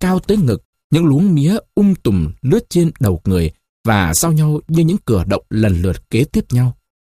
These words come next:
Long cứ đi dăm bước lại thấy cào cào châu chấu hoặc những sâu bọ có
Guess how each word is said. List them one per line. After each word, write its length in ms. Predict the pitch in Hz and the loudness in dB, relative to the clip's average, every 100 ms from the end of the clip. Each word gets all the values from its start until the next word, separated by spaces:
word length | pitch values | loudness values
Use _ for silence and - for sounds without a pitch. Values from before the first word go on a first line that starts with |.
| _ _ | _ _
Long 180 | 131 127 - | -2 0 0
cứ 100 | 156 | 0
đi 280 | 135 123 | 0 0
dăm 320 | 117 - 127 127 | 0 -2 -2 -2
bước 180 | 208 - _ - | -4 -6 _ -4
lại 120 | 120 | 0
thấy 160 | 127 208 - | 0 -2 -2
cào 200 | 110 85 | -2 -2
cào 340 | - 90 80 - | -2 -2 -2 -6
châu 200 | - 185 | -2 -2
chấu 340 | 170 127 131 220 - _ _ | 0 -2 -2 -4 -8 _ _
hoặc 120 | - | -2
những 140 | 151 214 | 0 0
sâu 260 | - 202 | 0 -2
bọ 280 | 170 95 - - _ | -2 -4 -4 -12 _
có 120 | - | -4